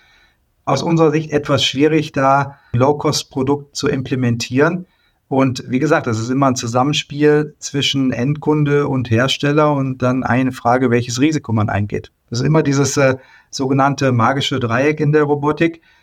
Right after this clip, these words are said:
wo man Dynamik, Genauigkeit und Kosten in Relation zueinander setzt. Und da muss man schauen, in welche, äh, Ecke man sich hinlegt. Und das hat natürlich auch Konsequenzen auf das Gesamtsystem.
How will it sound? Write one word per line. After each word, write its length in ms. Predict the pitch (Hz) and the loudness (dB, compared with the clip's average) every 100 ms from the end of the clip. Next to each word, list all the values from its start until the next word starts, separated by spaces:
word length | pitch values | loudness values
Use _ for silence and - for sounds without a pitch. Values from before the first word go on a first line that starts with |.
| _ | _
wo 120 | - | -4
man 280 | 127 131 123 | 2 2 0
Dynamik, 680 | 120 123 120 131 151 156 151 | 0 0 2 2 2 2 0
Genauigkeit 840 | 120 117 147 147 - 135 139 139 | -2 2 2 0 -2 0 0 0
und 200 | 139 123 | -4 -6
Kosten 440 | 127 135 131 - 135 | -4 -4 -4 -4 -2
in 100 | 123 | 0
Relation 800 | 120 117 110 131 127 151 151 143 | 2 2 0 0 0 0 0 -2
zueinander 520 | 151 147 147 151 135 | 0 2 2 2 2
setzt. 320 | 143 156 - | 0 -2 -2
Und 60 | 127 | -2
da 60 | |
muss 160 | 123 123 | -2 -4
man 140 | 127 | -4
schauen, 340 | 113 123 135 131 | 0 0 2 0
in 140 | 117 | 0
welche, 440 | 117 123 143 131 - _ _ _ | 2 2 2 0 -2 _ _ _
äh, 80 | 139 | -2
Ecke 340 | 120 113 127 135 | 0 0 0 2
man 240 | 131 127 | 2 2
sich 240 | 123 113 | 0 0
hinlegt. 520 | - 127 143 160 160 151 | 0 2 2 2 0 -2
Und 360 | 135 131 - | -2 -2 -4
das 160 | 117 - | -4 -2
hat 100 | 123 | -2
natürlich 260 | 123 131 | 0 2
auch 120 | 131 123 | 2 2
Konsequenzen 680 | 127 123 - 131 131 131 | -2 -2 0 0 0 -2
auf 120 | 127 120 | -4 -4
das 180 | 120 | -8
Gesamtsystem. 600 | - 123 127 - - - | -4 0 0 -2 -4 -6